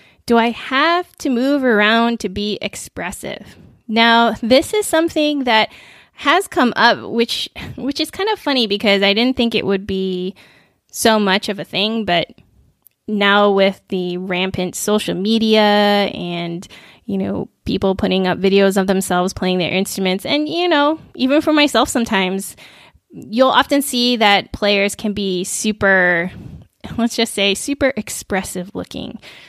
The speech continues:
They make these, like, faces, and they, like, you know, kinda arch their back a little bit, and they move around. And let me just be the first to say that a lot of that is just for show. It is putting on a performance. It is trying to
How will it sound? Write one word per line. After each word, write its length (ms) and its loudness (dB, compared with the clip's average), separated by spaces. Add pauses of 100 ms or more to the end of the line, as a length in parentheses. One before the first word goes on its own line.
(100)
They 140 -4
make 260 -4
these, 300 -8
like, 200 -14
faces, 1300 2
and 160 -4
they, 160 -4
like, 320 -4
you 100 -4
know, 120 -6
kinda 260 -6
arch 280 -2
their 200 -10
back 400 0
a 60 -2
little 400 4
bit, 220 2
and 120 -4
they 80 -6
move 280 0
around. 800 -2 (440)
And 440 4
let 180 2
me 160 2
just 220 0
be 140 -4
the 80 -6
first 340 -4
to 60 -8
say 440 -6
that 540 -6 (500)
a 80 2
lot 300 4
of 140 0
that 360 2
is 240 -4
just 380 -8
for 180 -4
show. 480 0 (240)
It 120 8
is 300 4 (640)
putting 320 2
on 180 2
a 60 0
performance. 760 -2
It 140 2
is 240 2
trying 280 0
to 80 0